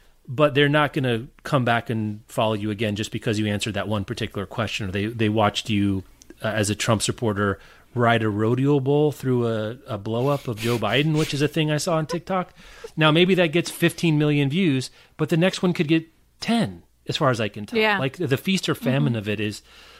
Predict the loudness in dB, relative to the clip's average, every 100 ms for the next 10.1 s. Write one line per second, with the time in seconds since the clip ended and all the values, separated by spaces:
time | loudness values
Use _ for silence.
0 | -12 -2 0 2 0 0 0 2 2 2
1 | 4 4 2 2 2 2 2 2 2 4
2 | 4 4 2 -2 -4 -4 -2 0 -2 -4
3 | -20 -20 -20 _ _ _ _ _ _ _
4 | 0 0 2 2 2 0 2 2 2 0
5 | 0 0 0 0 0 0 0 2 0 0
6 | -2 -4 -2 -4 -2 -2 0 -2 -2 -2
7 | 0 0 2 2 2 0 -2 -4 -4 0
8 | 2 0 -4 -6 -6 -8 -10 -10 -14 _
9 | _ 2 2 2 -2 -2 -2 -4 -2 -2